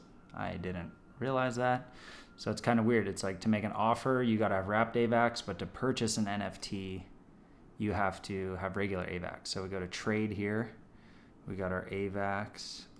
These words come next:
to, you know, wrapped avax. Ka-ching. We're gonna do, I don't know,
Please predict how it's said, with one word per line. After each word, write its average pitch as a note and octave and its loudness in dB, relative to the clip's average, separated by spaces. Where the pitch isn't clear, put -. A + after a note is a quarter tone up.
to, - -8
you F2+ -6
know, - -14
wrapped - -14
avax. - -14
Ka-ching. F#3 0
We're A2 -4
gonna G#2 -2
do, F#2+ -2
I - -12
don't - -10
know, G1+ -10